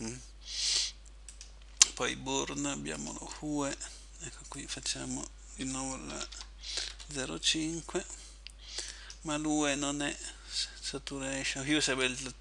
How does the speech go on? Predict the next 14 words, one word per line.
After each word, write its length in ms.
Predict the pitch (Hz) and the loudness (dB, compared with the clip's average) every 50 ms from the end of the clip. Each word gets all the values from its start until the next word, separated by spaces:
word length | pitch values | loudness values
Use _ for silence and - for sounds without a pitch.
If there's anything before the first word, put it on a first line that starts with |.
| - - | -14 -14
genere 460 | - 143 139 135 135 127 131 127 123 123 | -12 -2 2 2 4 4 4 2 0 0
di 60 | 123 | 0
tinta 300 | - 139 131 131 - 131 | 0 0 0 2 0 0
di 140 | 131 131 123 | 0 0 -2
colori, 580 | - - 147 147 143 143 143 139 135 135 - - - - - - - - - - - | 0 0 0 2 2 2 2 0 0 -2 -4 -6 -10 -12 -12 -12 -12 -12 -12 -10 -4
saturazione, 920 | - - 127 - - 131 120 131 123 - - - 135 131 131 135 139 139 135 | -2 -2 0 0 0 0 0 0 0 0 0 0 2 2 0 0 0 0 2
insomma 260 | 123 - - 131 120 | 2 2 2 2 -2
qui 140 | - 131 127 | -4 -4 -6
cambia 340 | - - 123 123 131 156 156 | -4 -4 -4 -2 -2 -4 -4
poco, 640 | - - 151 147 143 139 139 - - - 151 139 - - - - - - - - - - - - - - - - - - - - - | -4 -2 0 2 2 2 0 -2 -4 -4 -4 -4 -6 -8 -12 -14 -14 -12 -10 -10 -10 -8 -6 -6 -6 -6 -8 -12 -12 -14 -14 -12 -10
valore, 1000 | - 135 131 127 135 143 143 143 143 139 139 139 139 139 135 139 139 139 131 - - - 127 - - 143 139 131 - - - - - - - - | -2 2 2 4 4 4 4 6 6 6 8 8 6 6 6 4 4 4 2 0 -6 -8 -10 -8 -6 -8 -8 -8 -10 -12 -14 -14 -16 -16 -14 -12
cambia 420 | - - - 123 127 127 127 123 | -10 -8 -6 -6 -4 -4 -4 -4
relativamente 640 | 123 123 123 123 - 131 127 127 127 131 131 - 139 135 - | -4 -4 -6 -6 -4 -6 -4 -4 -4 -4 -6 -6 -6 -6 -6
poco, 560 | - 139 139 139 139 - - - - 143 - | -4 -2 -2 -2 -2 -4 -6 -6 -6 -6 -6